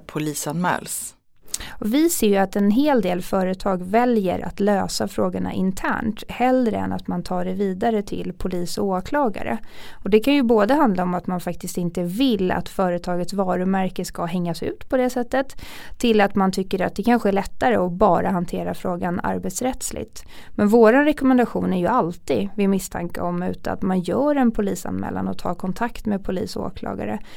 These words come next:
Speaker 2: Det finns ju annars en risk att personerna i fråga går vidare och upprepar precis samma beteende i nästa organisation också.
Speaker 1: Om jag då, eh, jobbar som chef och, och hamnar i en sån här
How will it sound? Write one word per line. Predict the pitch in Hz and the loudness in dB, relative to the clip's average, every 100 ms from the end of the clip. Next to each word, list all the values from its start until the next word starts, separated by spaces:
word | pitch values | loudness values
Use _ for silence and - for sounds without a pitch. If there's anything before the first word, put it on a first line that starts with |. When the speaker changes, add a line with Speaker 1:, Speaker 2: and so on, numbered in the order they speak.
| - - | -10 -6
Speaker 2:
Det | |
finns | 208 233 220 | 2 4 4
ju | 226 | 4
annars | 220 226 | 4 4
en | 247 | 4
risk | 226 311 - - - | 4 2 0 -4 -6
att | 180 - | -4 -2
personerna | 185 190 180 185 180 | -2 0 0 0 0
i | |
fråga | 175 190 175 170 | 0 0 0 0
går | 175 | -2
vidare | 185 202 185 226 180 | 0 0 2 2 2
och | 180 | 0
upprepar | 185 - 185 180 170 - | -2 -2 -4 -2 -2 -2
precis | - 196 240 240 | -2 -2 0 2
samma | 208 196 180 165 | 2 0 -2 -2
beteende | 175 - 180 170 170 180 175 | -4 -2 -2 -2 -2 -2 -2
i | 175 | 0
nästa | 185 170 - - | -2 -4 -4 0
organisation | 233 185 180 175 - 175 180 185 | 0 0 -2 -4 -6 -8 -6 -4
också. | 247 - - 208 - - _ _ - - - - - - | -4 -6 -12 -12 -14 -18 _ _ -12 -12 -10 -14 -16 -10
Speaker 1:
Om | - 233 247 | 2 6 6
jag | 262 | 6
då, | 240 294 302 262 - - - _ _ - - - - | 6 6 8 6 4 -6 -20 _ _ -20 -20 -10 -6
eh, | - 180 185 - | 0 2 2 0
jobbar | 196 233 220 | 2 4 4
som | 220 311 | 2 0
chef | - - 156 165 - - - | 0 0 2 0 -4 -12 -6
och, | - 190 190 - _ | 0 2 2 0 _
och | - 185 190 | -4 0 2
hamnar | 185 269 220 233 320 | 6 8 10 8 6
i | 359 | 2
en | 330 | 0
sån | 320 | 2
här | 214 131 143 | 2 2 0